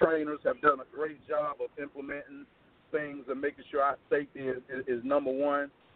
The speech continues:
And, um, you know, uh, and, and a lot of parents that dropped off their kids were, felt very safe when they dropped their kids off. There was a lot of questions when, you know, on the phone, over our Zoom meetings over the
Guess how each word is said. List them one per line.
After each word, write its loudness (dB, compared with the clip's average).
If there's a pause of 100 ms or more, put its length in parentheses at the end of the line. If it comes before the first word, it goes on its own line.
(160)
And, 2
um, 2
you 0
know, 6 (100)
uh, 0
and, 2
and 2
a 4
lot 10
of 4 (140)
parents -6
that -10
dropped -2
off 0
their -2 (120)
kids 2
were, 0 (480)
felt 10
very -4 (140)
safe 0 (160)
when -12
they -8
dropped -10
their -8
kids -6
off. 0
There -12
was 2
a -6
lot 4
of -6
questions 4
when, -6
you 0
know, 10
on -4
the -6 (100)
phone, 6 (380)
over 8
our 4 (100)
Zoom 0
meetings -8
over 0
the -4